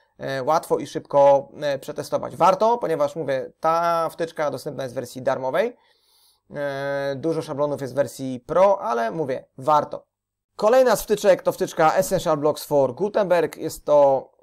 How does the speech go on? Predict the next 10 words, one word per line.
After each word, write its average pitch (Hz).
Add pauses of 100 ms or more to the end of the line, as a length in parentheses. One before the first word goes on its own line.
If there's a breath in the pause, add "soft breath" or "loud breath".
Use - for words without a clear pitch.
e, 127
wtyczka - (120)
w -
swoim 151
działaniu 135
bardzo 131
podobna 131
do 123
wtyczki 123
Spektry. 214